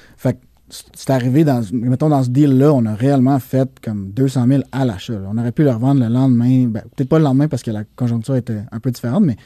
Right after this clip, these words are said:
dès que le marché s'est comme calmé puis que les gens ont fait comme, « Ah ouais, ben, les gens vont quand même devoir rester dans des logements, même si c'est la pandémie. » Là, ça leur pognait, puis on, on, on le sait, là, le, le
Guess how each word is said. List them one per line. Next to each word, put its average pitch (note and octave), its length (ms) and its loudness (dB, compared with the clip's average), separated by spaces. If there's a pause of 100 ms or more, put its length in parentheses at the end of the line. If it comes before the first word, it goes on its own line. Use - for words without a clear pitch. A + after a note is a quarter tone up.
(180)
dès D#3 160 2
que E3 80 -2
le C#3+ 80 2
marché C#3+ 320 0
s'est D3+ 160 -4
comme B2+ 220 -2
calmé C3 340 2
puis - 120 -14
que B2+ 40 -4
les B2 80 0
gens C3+ 140 0
ont C3 40 0
fait B2+ 160 -4
comme, « G#2+ 200 -6 (140)
Ah A#2+ 100 -6
ouais, A2+ 100 -6
ben, G2+ 100 -8
les G#2+ 120 -8
gens B2+ 160 -2
vont A2 80 -4
quand A#2+ 100 -6
même B2+ 140 2
devoir A#2 260 -4
rester A#2 480 -4 (340)
dans B2 200 0
des A#2+ 140 2
logements, A#2+ 500 0
même C3 260 4
si B2 140 -10
c'est - 120 -6
la A#2 140 -4
pandémie. » A#2 540 0 (420)
Là, C#3+ 180 2
ça B2+ 140 -2
leur B2 180 -4
pognait, B2+ 380 2
puis B2 100 -4
on, A2 160 -6
on, A2 120 -2
on G2+ 100 -8
le G#2 80 -8
sait, C3+ 240 -4
là, E3 180 -4
le, C#3+ 120 -4
le G2+ 340 -10